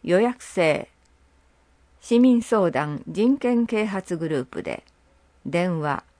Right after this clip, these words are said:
三六六の零零一一。ファックス三六六の零零五一。行政相談。十一月十三日月曜日、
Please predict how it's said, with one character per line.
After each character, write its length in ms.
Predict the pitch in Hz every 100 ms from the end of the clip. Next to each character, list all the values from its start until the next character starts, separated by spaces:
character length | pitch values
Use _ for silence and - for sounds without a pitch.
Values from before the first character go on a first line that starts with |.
| _ _ _
三 360 | - 254 269 262
六 280 | 233 - 170
六 300 | 160 - 175
の 240 | 135 87 -
零 340 | - 160 240 240
零 360 | 208 151 107 -
一 360 | 135 - 185
一。 340 | 160 - 147 - _ _ _ _ _ _ _ _
フ 100 | -
ァ 60 |
ッ 60 | 214 _
ク 100 | 151
ス 280 | - 135 - _ _ _
三 360 | _ - 240 240
六 280 | 226 - 190
六 280 | 165 - 185
の 300 | 139 135 - _
零 260 | 160 220 247
零 340 | 233 165 - -
五 300 | - 185 196
一。 420 | 165 - - - _ _ _ _ _ _ _ _ _ _ _ _ _ _ _ _ _ _ _ _ _ _ _ _ _ -
行 220 | 208 302
政 360 | 349 269 240
相 220 | - 214 147
談。 340 | - - - _ _ _ _ _ _
十 260 | 196 277 285
一 320 | 247 - 226
月 440 | 202 208 190 165
十 220 | 156 226
三 320 | 233 202 170 123
日 440 | 139 - 143 -
月 300 | - 170 -
曜 280 | 214 190 151
日、 220 | 113 95